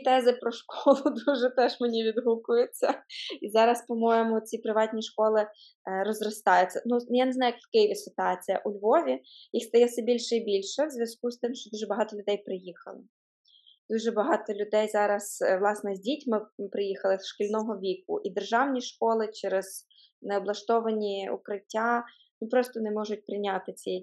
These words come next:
кількості. І в нас зараз ринок, знаєш, м, дитячих садочків, шкіл, е, роздуває на очах. То я сподіваюся, що за три роки таки викристалізується якась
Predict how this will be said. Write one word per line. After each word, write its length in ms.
кількості. 520
І 80
в 40
нас 240
зараз 300
ринок, 320
знаєш, 480
м, 200
дитячих 420
садочків, 580
шкіл, 320
е, 260
роздуває 800
на 220
очах. 480
То 60
я 120
сподіваюся, 640
що 180
за 100
три 260
роки 480
таки 220
викристалізується 1040
якась 600